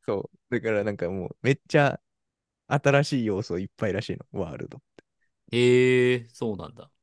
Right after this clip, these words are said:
Speaker 1: だからベース知らないでやってるんですけど。
Speaker 2: はいはいはい。
Speaker 1: 面白いね。
Speaker 2: え、お金とかっ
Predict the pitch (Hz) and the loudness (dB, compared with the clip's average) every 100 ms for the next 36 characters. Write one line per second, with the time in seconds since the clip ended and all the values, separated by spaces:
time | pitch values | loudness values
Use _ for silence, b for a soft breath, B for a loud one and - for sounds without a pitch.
0 | - 95 - 110 127 123 - 127 131 117 | -18 -14 -14 -6 -4 -2 -4 -6 -2 -2
1 | 110 98 92 67 131 - _ 92 92 67 | -2 -4 -4 -6 -10 -14 _ -10 -8 -10
2 | - - - - b b b b _ - | -14 -16 -16 -20 b b b b _ -4
3 | 104 - 82 76 82 101 _ _ _ _ | -4 -4 -8 -12 -18 -20 _ _ _ _
4 | _ _ _ _ _ _ _ - 117 110 | _ _ _ _ _ _ _ -6 -4 -4
5 | - 95 - - _ _ _ _ _ _ | -4 -4 -6 -14 _ _ _ _ _ _
6 | _ - 156 - 135 - 381 403 381 403 | _ -2 -2 0 -2 0 2 2 2 2
7 | - 220 | 4 2